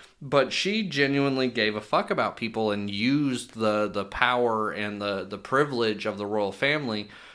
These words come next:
to genuinely try and help people, which is why she endeared herself with basically the entire world. There was nobody in the world that didn't respect her because of the charity work that she did and the fact that she didn't hide the fact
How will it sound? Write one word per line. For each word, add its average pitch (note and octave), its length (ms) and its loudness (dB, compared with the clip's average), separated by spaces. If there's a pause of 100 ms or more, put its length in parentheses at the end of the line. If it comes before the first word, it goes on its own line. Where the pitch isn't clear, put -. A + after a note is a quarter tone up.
(200)
to A#2+ 100 -2
genuinely A#2 600 0
try G2+ 240 -2
and F2 160 -8
help A2+ 280 -2
people, G2 280 -8
which G#2 160 -6
is A2 120 -4
why G#2+ 320 -2
she A2 280 -4
endeared A2+ 600 -2
herself G2 640 -4
with G2+ 200 -2 (400)
basically F#3 420 2
the C3+ 140 0
entire A#2 380 4
world. G2 360 -4
There B2 120 4
was E3 260 -2
nobody D3 840 0 (240)
in C#3 180 4
the A2 80 2
world G2 840 0 (260)
that A2+ 260 2
didn't A#2+ 460 0
respect G2+ 680 -2
her - 300 -14 (180)
because A2+ 760 0
of G#2+ 220 -2
the G2 60 -10
charity A2 460 0
work G2 320 -4
that D#2+ 140 -6
she - 120 -12
did G2+ 260 -4
and G#2 120 -6
the G2 60 -4
fact G#2 340 -6
that G2+ 160 -4
she A2 300 -6
didn't A2+ 440 -6
hide A2+ 440 0
the G2+ 60 -6
fact F2+ 500 -4